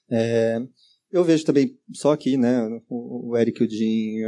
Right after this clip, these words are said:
o Felipe, o Roberto, um mon-, monte de, de autores que começam a ser publicados por, por grandes casas,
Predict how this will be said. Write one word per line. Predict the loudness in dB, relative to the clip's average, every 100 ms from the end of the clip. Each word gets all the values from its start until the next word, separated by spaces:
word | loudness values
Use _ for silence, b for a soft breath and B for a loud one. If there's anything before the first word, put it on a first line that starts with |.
| 0
o | 0 2 0
Felipe, | 2 2 2 -2 -2 -2 -2
o | -2
Roberto, | 2 4 4
um |
mon-, | 4 6
monte | 6 6 6 0
de, | 0 0 0
de | 4
autores | 4 6 6 6 6 0
que | -4
começam | -2 -2 -4
a | -4
ser | -4
publicados | -2 -4 2 2 2 0 -8
por, | -2 0 0
por | 0 -2
grandes | 4 8 8 6 0
casas, | 4 4 2 0 -6 -10